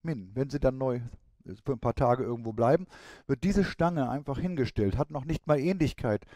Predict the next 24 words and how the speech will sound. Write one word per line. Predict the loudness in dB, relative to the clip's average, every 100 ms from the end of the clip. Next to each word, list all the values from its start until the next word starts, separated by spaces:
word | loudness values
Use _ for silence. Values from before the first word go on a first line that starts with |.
| -20 -20 -20 -20 _ _ _ _ _ _
mit | -4 -4
einem | 2
Baum, | 2 2 0 -10 _ _ _
aber | 0 0
es | -4
ist | -4 -4
das | 0
gleiche | 2 2 -2
Konzept, | -6 -2 2 2 2 -8
Verbindung | -6 -4 -6 -8
zwischen | -12 -16 -14
oben, | -10 -6 -6
unten, | -4 -6 -8 -12 -14
Erde, | -6 -2 0
Himmel, | 2 2 2 0 -4 -20 -20 -20 _
Zentrum | -2 -2 -4 -6
des | -6
Stammes | 0 0 0 -4
und | -4 -10
so | -4 -2
weiter | 0 0 0
und | -4
so | -6
fort. | 0 0 -2